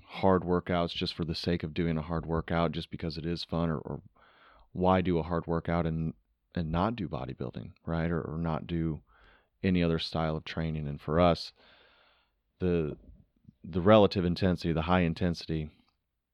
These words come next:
that's what produces the results. Um, you know, if you think, you know,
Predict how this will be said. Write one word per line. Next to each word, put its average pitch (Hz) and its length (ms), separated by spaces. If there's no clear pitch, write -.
that's 92 220
what 69 140
produces 78 460
the 80 100
results. - 560
Um, 80 420
you 85 140
know, 78 100
if 80 140
you 95 80
think, 90 400
you - 80
know, - 80